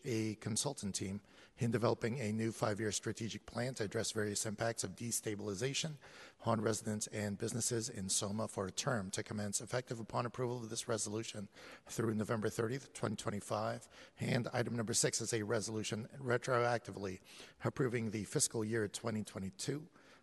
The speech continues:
uh, housing opportunities for persons with aids, permanent supportive housing renewal grant, and authorizing the mayor on behalf of the city and county to accept and expend the city's fiscal year twenty twenty-two hopwa permanent supportive housing renewal grant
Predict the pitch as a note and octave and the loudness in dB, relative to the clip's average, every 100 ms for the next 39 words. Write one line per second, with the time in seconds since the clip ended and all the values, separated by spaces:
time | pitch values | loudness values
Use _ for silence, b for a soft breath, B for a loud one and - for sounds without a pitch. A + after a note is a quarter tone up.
0 | - G#2+ G#2+ - A2+ A2+ A#2 G#2 A2 A2+ | 0 4 4 4 2 4 2 0 0 -2
1 | A2 G#2+ - - - A2+ A2+ A2+ G2+ - | -2 -2 -2 -2 -2 0 0 0 -2 -2
2 | G2 - C3 C3 C3+ - - A#2 G#2+ G#2+ | -4 -4 -4 -4 -4 -8 -6 -4 -2 -2
3 | G#2 A2+ - G#2+ G#2 G#2 G2+ G#2+ G#2 G#2+ | -2 -4 -2 -2 -2 -2 -2 -2 -2 -2
4 | G#2+ G#2 F#2+ A2 G#2+ G#2 - B B B | -2 -4 -4 -2 -2 -4 -8 B B B
5 | A2 G#2+ A2 A2 G#2+ G#2 G#2 G2 G#2+ F#2+ | 0 2 2 2 2 2 0 0 0 0
6 | G2 G2+ G2+ G#2+ G2+ F#2+ B2+ A2 G#2+ - | -2 0 0 0 -2 -2 0 0 -2 0
7 | A2+ A2+ A2 B B B - D3+ C#3 - | 0 -2 -6 B B B 4 4 6 4
8 | D3 A#2+ A2 - A#2 A2+ B2+ G#2+ B2 G#2+ | 4 2 0 2 2 2 0 2 2 2
9 | G2+ - B B B - C#3 - C#3 C3 | 0 -2 B B B 0 2 4 2 4
10 | C3 B2+ - B2 B2 - A2 G2 B2+ - | 4 4 0 -2 -2 -2 -2 0 -2 -2
11 | - G2+ - G2+ - G#2+ G#2+ G#2 - G#2+ | 0 -2 -2 -6 -4 -2 0 0 0 -2
12 | - G#2+ G#2 G#2+ G2+ G#2+ G#2 G#2 A2 A2 | -4 -4 -2 -2 -2 -2 -2 0 0 0
13 | A2 G2+ A#2+ C#3+ E3+ | -2 -4 -2 -2 -2